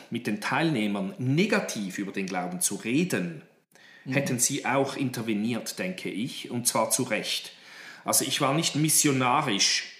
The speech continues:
Speaker 1: unterwegs in, in diesem Kinderprogramm, äh, Programm mit meinen Zweifeln. Also ich habe nicht versucht, anderen zu überzeugen, dass dieser Glaube nicht funktioniert oder unwahr sein könnte. Ich habe keine Zweifel gesät.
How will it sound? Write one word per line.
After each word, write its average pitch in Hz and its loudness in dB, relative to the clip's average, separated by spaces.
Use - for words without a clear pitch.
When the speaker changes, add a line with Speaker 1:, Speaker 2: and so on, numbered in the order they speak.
Speaker 1:
unterwegs 131 2
in, 113 -2
in 113 0
diesem 104 0
Kinderprogramm, 135 2
äh, 76 -14
Programm 135 0
mit 135 0
meinen 120 2
Zweifeln. 110 2
Also 101 0
ich 123 -2
habe 127 2
nicht 147 -2
versucht, 147 0
anderen 131 0
zu - 4
überzeugen, 131 4
dass 123 0
dieser 120 0
Glaube 117 -2
nicht 110 -2
funktioniert 135 0
oder 107 -2
unwahr 135 4
sein 123 0
könnte. 117 -4
Ich 113 -4
habe 117 -4
keine 127 0
Zweifel 113 0
gesät. 110 0